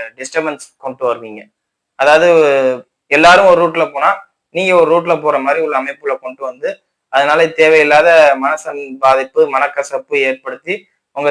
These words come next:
சமுதாயத்துக்கு புறம்பா நீங்க செயல்படுற மாதிரியோ இல்ல ஊரை விட்டு வெளியில போய் வாழ்ற மாதிரியோ அமைப்பு வரும். அதெல்லாம்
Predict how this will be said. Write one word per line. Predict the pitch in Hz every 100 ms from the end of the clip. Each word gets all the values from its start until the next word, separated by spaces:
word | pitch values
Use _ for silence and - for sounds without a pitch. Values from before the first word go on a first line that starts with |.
| 143
சமுதாயத்துக்கு | 151 175 170 160 151 147
புறம்பா | 143 147 151 170 147
நீங்க | 135 131
செயல்படுற | 135 135 131 127
மாதிரியோ | 127 165 156
இல்ல | 147 151
ஊரை | 180 170
விட்டு | 165 170
வெளியில | 151 165 151
போய் | 156 185 170
வாழ்ற | 139 139 131
மாதிரியோ | 139 151 139
அமைப்பு | 131 131 135
வரும். | 127 160 190 _ _ _ _
அதெல்லாம் | 156 208 196 196 226